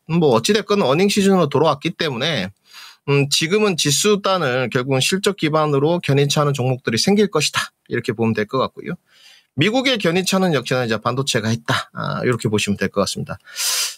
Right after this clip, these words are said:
지금 결국은 이제 엔비디아 모습을 좀 봐야 되는데 엔비디아 주봉 모습입니다. 백삼십사 불입니다, 여러분들. 칠 점 구 프로 올랐고요. 늘 말하지만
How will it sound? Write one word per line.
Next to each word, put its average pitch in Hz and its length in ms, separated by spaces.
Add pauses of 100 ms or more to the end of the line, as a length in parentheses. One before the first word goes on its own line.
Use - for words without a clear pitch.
지금 220 420
결국은 190 400
이제 160 220
엔비디아 214 320
모습을 175 380
좀 165 120
봐야 151 240
되는데 117 720 (220)
엔비디아 151 480
주봉 214 380
모습입니다. 120 840 (960)
백삼십사 202 800
불입니다, 170 360
여러분들. 92 440 (120)
칠 165 180
점 165 180
구 117 140
프로 113 420 (160)
올랐고요. 127 600
늘 139 180
말하지만 170 680